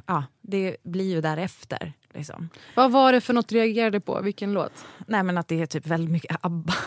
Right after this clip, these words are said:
Speaker 1: <laughs>
Speaker 2: Det är mycket abba.
Speaker 1: Nej, men det känns så här, som en at-, en artist, eh, som väljer låtar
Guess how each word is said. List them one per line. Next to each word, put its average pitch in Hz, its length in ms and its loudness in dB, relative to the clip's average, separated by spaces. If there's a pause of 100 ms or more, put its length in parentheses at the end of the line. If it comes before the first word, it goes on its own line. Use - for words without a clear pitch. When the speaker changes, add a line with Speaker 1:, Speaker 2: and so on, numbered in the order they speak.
(260)
Speaker 1:
<laughs> 247 80 2
Speaker 2:
Det 285 100 8
är 330 60 10
mycket 349 240 8
abba. 220 140 8
Speaker 1:
Nej, 240 100 8
men 269 120 6
det 294 80 4
känns 285 260 4
så 285 60 2
här, 240 80 4
som 240 220 2 (220)
en 254 180 4
at-, 262 100 4 (240)
en 214 400 6
artist, - 760 0 (260)
eh, 208 360 6
som 196 280 0
väljer 196 320 4
låtar 196 880 4